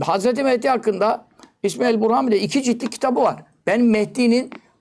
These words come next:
mutlaka gelecek ama Adnancıların dediği gibi hemen geldi gelecek, kendilerine uyduruyorlar falan, bu yüzyılda değil diye bir kitabım var. Bu kitabı alırsanız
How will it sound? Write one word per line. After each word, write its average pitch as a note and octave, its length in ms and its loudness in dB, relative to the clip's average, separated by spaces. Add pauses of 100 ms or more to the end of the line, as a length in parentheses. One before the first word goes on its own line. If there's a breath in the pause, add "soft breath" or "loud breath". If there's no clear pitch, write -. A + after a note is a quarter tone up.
mutlaka A#3+ 480 0
gelecek G3+ 440 0
ama G#3+ 220 2
Adnancıların A3 680 0
dediği G#3+ 240 2
gibi G#3 140 0
hemen G#3+ 320 2
geldi G#3 300 0
gelecek, G3+ 380 0
kendilerine G#3 420 0
uyduruyorlar G3 600 2
falan, G3 220 -2
bu G#3 100 0
yüzyılda G3 460 -2
değil G#3 260 0
diye A#3+ 140 0
bir C4 60 -4
kitabım G#3+ 400 0
var. C#3 100 -10 (380 soft breath)
Bu C4+ 80 0
kitabı B3 320 0
alırsanız G#3 600 0